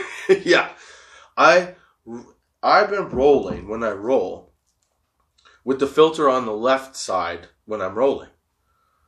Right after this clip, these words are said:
But I originally learned to roll with my right. So I've been trying to relearn to roll the filter in my right side. Anyway, joints are way better now.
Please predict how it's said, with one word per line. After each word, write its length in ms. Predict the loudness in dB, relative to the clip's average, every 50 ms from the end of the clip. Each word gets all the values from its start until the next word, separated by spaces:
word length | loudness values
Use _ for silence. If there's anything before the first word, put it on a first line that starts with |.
| _ _ _ -8
But 120 | -4 0
I 500 | 2 4 4 2 0 -2 -6 -10 -12 -16 _ _ _ _ _ _ _ _ _ _ _ _ _ _ _ -6
originally 480 | 0 2 2 2 2 0 -4 -6 -6
learned 460 | -8 -10 -14 -14 -14 -16 -16 -18 -18
to 100 | -16 -14
roll 300 | -8 -4 -2 -2 -2 -2
with 160 | -4 -6 -12 -14
my 120 | -16 -12
right. 360 | -6 -2 0 0 0 -2 -6 -14 _ _ _
So 220 | -10 -6 -2 0
I've 200 | 2 2 2 0
been 260 | -2 -4 -4 -6 -8 -16 -20 -20 _ _ _
trying 340 | -2 2 4 4 4 4 0
to 280 | -2 -4 -6 -6 -6 -6
relearn 600 | -4 -4 -2 -2 0 0 2 2 2 2 0 -6
to 120 | -10 -10
roll 360 | -6 -2 2 2 2 2 2
the 100 | -2 -6
filter 400 | -6 -4 -2 -2 -2 -2 -4 -8
in 80 | -8 -8
my 80 | -8 -6
right 280 | -2 -2 0 0 -2
side. 320 | -4 -8 -10 -10 -8 -4 -2
Anyway, 300 | -2 0 0 -2 -2 -2
joints 280 | -2 0 0 0 0
are 40 | 2
way 140 | 2 2 2
better 300 | 4 2 2 2 0 -2
now. 220 | -6 -10 -12 -14